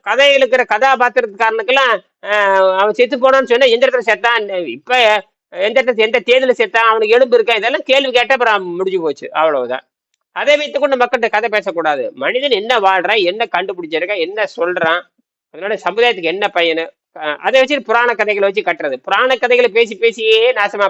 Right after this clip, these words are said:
போறது. புராண கதைகள் வந்து மனிதன் நேர்படுத்திருக்கு, அதோட நிறுத்திக்கணும். அதை வச்சு புராணத்துல சொல்றதை நிரூபிக்க கூடாது. அது வந்து மனிதனுக்கு சொல்லக்கூடிய,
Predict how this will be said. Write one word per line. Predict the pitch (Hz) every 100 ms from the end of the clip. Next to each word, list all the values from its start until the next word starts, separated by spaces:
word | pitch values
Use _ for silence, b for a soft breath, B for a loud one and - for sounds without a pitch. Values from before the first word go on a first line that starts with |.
| 170
போறது. | 160 135 123 _ _ _
புராண | - 147 233 285
கதைகள் | 233 262 247
வந்து | 220 254 254
மனிதன் | 214 233 254 247
நேர்படுத்திருக்கு, | 208 247 311 320 285 233 254 226
அதோட | 220 254 226
நிறுத்திக்கணும். | 196 190 147 110 _ _ _ _ _ _ _ _ _ _ _ _ _ _ _ _ _ _ -
அதை | 190 254
வச்சு | 285 202
புராணத்துல | - 220 294 294
சொல்றதை | 277 269 277
நிரூபிக்க | 226 269 285 262
கூடாது. | 220 208 180 123
அது | - 185
வந்து | 220 262 196
மனிதனுக்கு | 170 254 311 285 403
சொல்லக்கூடிய, | - 240 254 247 233 220 240